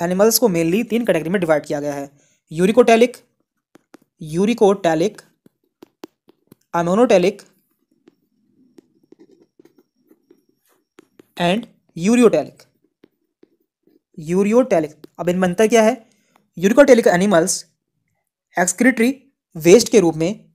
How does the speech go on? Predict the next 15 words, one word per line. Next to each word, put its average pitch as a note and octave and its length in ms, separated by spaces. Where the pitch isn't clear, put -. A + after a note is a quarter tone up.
यूरिक G#3 460
एसिड, F3 460
यूरिक F3+ 540
एसिड F#3+ 400
एक्सक्रीट G#3+ 420
करता D3 240
है, D#3 120
जबकि F3+ 300
ammonotelic G3+ 600
अमोनिया A3 500
एक्सक्रीट F#3+ 280
करता D3 280
है D3 120
and E3+ 280
ureotelic A3 480